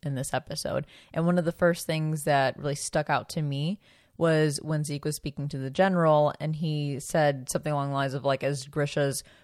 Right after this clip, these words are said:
former son. So it's clear he's disowned his father at this point, and I think that really reinfor-, reinforces what we learned earlier on in the show, that Zeke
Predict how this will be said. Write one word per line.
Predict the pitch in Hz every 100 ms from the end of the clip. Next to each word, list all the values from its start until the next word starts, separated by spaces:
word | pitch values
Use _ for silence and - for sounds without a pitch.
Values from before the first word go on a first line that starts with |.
| _
former | - 165 151 139 135
son. | - 139 85 139 147 _ _
So | 170
it's | 147
clear | - 196
he's | 190 185 151
disowned | 160 - 160 160
his | 151
father | 139 135 131
at | 135
this | 139 -
point, | - 127 123 123 131
and | 139 135 131
I | 151
think | 165 156
that | -
really | 151 143
reinfor-, | 143 147 147 143 - -
reinforces | 151 156 156 - 156 151 156 156 143 139 131 - _ _
what | 170
we | - 151
learned | 147 143
earlier | 143 139 135
on | 123 190
in | 180 160
the | 151
show, | - 147 143 139 135
that | 143 139 131 -
Zeke | 143 147 -